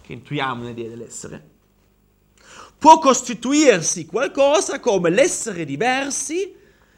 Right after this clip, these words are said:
esclusivamente da se stessi", cioè essere diversi non da altro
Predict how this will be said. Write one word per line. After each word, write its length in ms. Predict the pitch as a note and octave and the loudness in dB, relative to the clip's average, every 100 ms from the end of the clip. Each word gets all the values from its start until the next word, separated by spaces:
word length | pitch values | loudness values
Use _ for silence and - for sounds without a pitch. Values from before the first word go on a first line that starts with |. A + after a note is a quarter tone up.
| _ | _
esclusivamente 1080 | D4 F#4 - C#4+ - C4+ G#3+ G#3 G4+ F#4+ - | -6 -6 -10 -14 -8 -6 -4 -4 -4 -4 -2
da 160 | - | -2
se 180 | - C#4+ | -2 -6
stessi", 540 | C4+ C4+ D3 - - C3 | -2 -2 -2 -8 -10 -6
cioè 160 | D#3 | -4
essere 260 | D#3 D3+ D3+ | -4 -6 -8
diversi 460 | F#3 A#3 D3+ - | -4 -4 -4 -8
non 220 | C#3 D3+ E3 | -8 -6 0
da 240 | A3 E3+ | 2 2
altro 640 | C3+ B2+ F3 A3 F4 - | -2 -8 -4 -4 -4 -18